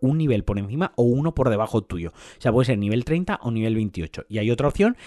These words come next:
que directamente te dice, los enemigos estarán cinco niveles por debajo tuyo, entonces sabes que te vas a pasar el juego, pero a la vez puedes poner que el combate sea difícil, entonces le das un poco de reto, o sea, es bastante configurable,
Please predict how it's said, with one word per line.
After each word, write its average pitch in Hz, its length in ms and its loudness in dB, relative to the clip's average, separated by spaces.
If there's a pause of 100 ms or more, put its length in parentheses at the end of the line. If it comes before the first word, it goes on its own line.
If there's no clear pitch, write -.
(160)
que 117 100 -2
directamente 123 420 -2
te 123 100 0
dice, 98 120 0
los 95 180 -2
enemigos 113 260 0
estarán 131 260 -2
cinco 120 240 2
niveles 123 260 2
por 113 140 2
debajo 95 280 -2
tuyo, 78 200 -12
entonces 87 200 -10
sabes 110 220 -4
que 98 120 -4
te 92 120 -6
vas 101 140 -2
a 104 80 -6
pasar 101 260 -4
el 87 100 -6
juego, 82 300 -10 (280)
pero 180 160 8
a - 20 4
la 185 80 2
vez 190 160 0
puedes 147 200 0
poner 170 220 -6
que - 80 -8
el 117 80 -2
combate 113 380 -4
sea 151 140 -6
difícil, 110 720 -4
entonces 117 320 -2
le 120 120 0
das 120 140 -2
un 131 80 -4
poco 113 180 0
de 95 60 0
reto, 85 220 -10
o - 20 -12
sea, 117 120 -8
es 104 80 -10
bastante 170 380 -4
configurable, 143 680 0